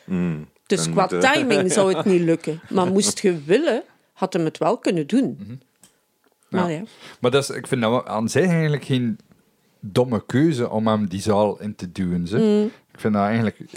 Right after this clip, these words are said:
Speaker 2: Maar toen ook, sowieso, omdat, omdat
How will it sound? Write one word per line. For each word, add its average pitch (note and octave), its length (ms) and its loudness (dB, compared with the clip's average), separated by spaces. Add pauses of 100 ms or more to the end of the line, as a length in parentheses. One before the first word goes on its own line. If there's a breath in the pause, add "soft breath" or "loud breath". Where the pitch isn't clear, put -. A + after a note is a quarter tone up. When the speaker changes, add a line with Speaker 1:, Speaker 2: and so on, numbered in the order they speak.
(200 loud breath)
Speaker 2:
Maar A3 260 2
toen E4+ 260 4
ook, D4+ 260 2
sowieso, A#3 600 2 (100)
omdat, G3+ 580 0
omdat G3+ 260 2